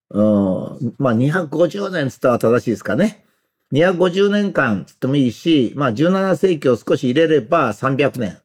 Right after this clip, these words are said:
まあ、十七世紀後半から二十世紀の中盤まで、まあ、第二次世界大戦までが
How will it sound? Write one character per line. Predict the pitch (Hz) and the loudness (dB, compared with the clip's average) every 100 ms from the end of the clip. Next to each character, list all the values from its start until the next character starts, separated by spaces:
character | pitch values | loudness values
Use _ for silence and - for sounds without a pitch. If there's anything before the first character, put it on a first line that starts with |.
| _ _ _ _ | _ _ _ _
ま | 120 | -6
あ、 | 110 | 0
十 | 156 | 2
七 | 185 185 180 | 2 2 0
世 | 190 175 | 2 0
紀 | 147 - | -2 -2
後 | 156 156 | 0 0
半 | 160 151 147 | 0 -2 -2
か | 202 | 0
ら | 185 107 - _ _ _ - | 0 0 -6 _ _ _ -2
二 | 139 | 0
十 | 170 | 2
世 | 165 - 165 131 | 0 2 2 2
紀 | 165 | 0
の | 175 131 104 | 0 0 -2
中 | - 151 | 0 2
盤 | 151 143 | 4 2
ま | 143 107 | 0 -2
で、 | 90 - | -6 -10
ま | 127 113 | -6 -4
あ、 | |
第 | 107 151 160 139 - | -2 0 0 0 -2
二 | 143 151 | -2 0
次 | 123 | 0
世 | 139 | 0
界 | 160 160 | 0 2
大 | 165 151 | 0 0
戦 | 123 113 | 0 0
ま | 135 123 | 0 0
で | 104 | 0
が | 95 147 110 - | 0 0 -2 -6